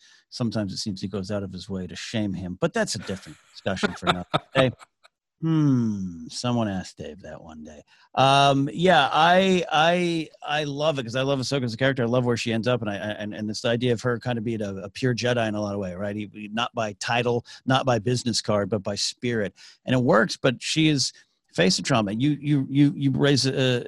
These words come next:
Speaker 1: you bring up an excellent point. We don't know at this point, uh, what she knows, and this fictitious, uh, uh, f-, campsite conversation with Luke and Ahsoka that a lot of people want too, which is I,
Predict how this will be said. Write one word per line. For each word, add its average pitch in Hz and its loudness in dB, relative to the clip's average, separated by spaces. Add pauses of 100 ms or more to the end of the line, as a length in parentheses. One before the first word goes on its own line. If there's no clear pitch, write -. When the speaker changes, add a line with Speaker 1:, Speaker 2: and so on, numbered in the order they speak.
Speaker 1:
you 123 -2
bring 127 2
up 143 4
an 117 2
excellent 113 -2
point. 165 -2
We 135 2
don't 156 0
know 139 2
at - -4
this 135 0
point, 107 -2 (720)
uh, 104 0
what 107 -4
she 131 2
knows, 127 0
and 104 -2
this - -2 (340)
fictitious, - -2
uh, 117 4 (400)
uh, 107 0
f-, - -8 (480)
campsite 127 0
conversation 123 2
with 104 0
Luke 117 0
and 98 -2
Ahsoka 143 0
that 120 -2
a - 0
lot 101 0
of 95 -6
people 98 -4
want 98 -2
too, 151 0
which 107 -2
is 98 -6
I, 101 0